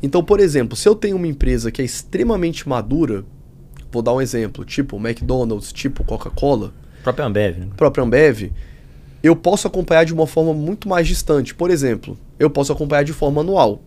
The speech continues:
Speaker 1: Eu, eu não faço isso porque eu tô sempre produzindo conteúdo e preciso tá sempre atualizado.
Speaker 2: Uhum.
Speaker 1: Mas no caso do investidor pessoa física, se você tem uma empresa extremamente madura na sua carteira, você pode tranquilamente acompanhar só os resultados anuais se a empresa for madura.
Speaker 2: E dificilmente vai acontecer algo que muda o cenário completamente.
Speaker 1: Exatamente.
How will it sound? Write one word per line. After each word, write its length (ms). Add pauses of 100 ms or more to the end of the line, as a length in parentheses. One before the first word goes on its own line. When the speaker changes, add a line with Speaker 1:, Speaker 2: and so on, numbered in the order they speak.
(120)
Speaker 1:
Eu, 300 (540)
eu 200
não 200
faço 360
isso 220
porque 260
eu 80
tô 140
sempre 300
produzindo 360
conteúdo 440
e 100
preciso 220
tá 120
sempre 220
atualizado. 560 (260)
Speaker 2:
Uhum. 60 (160)
Speaker 1:
Mas 180
no 60
caso 200
do 120
investidor 320
pessoa 300
física, 400
se 120
você 60
tem 140
uma 40
empresa 240
extremamente 580
madura 280
na 40
sua 100
carteira, 340
você 200
pode 220
tranquilamente 960 (480)
acompanhar 480
só 180
os 80
resultados 380
anuais 360
se 120
a 40
empresa 320
for 120
madura. 480
Speaker 2:
E 60
dificilmente 640
vai 100
acontecer 460
algo 280
que 140
muda 260
o 20
cenário 400
completamente. 400
Speaker 1:
Exatamente. 720